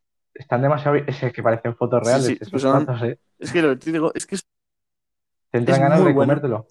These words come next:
Speaker 2: En general, los gráficos y todo, todo el juego es muy bueno. Se nota que le han, que le han dado cariño, ¿no? Y lo digo, estoy muy viciado.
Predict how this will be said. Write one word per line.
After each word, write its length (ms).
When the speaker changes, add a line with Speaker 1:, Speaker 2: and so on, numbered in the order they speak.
Speaker 2:
En 80
general, 400
los 400
gráficos 560
y 120
todo, 680
todo 140
el 60
juego 260
es 100
muy 300
bueno. 260
Se 140
nota 220
que 100
le 80
han, 220
que 140
le 120
han 180
dado 220
cariño, 400
¿no? 180
Y 80
lo 80
digo, 240
estoy 200
muy 260
viciado. 420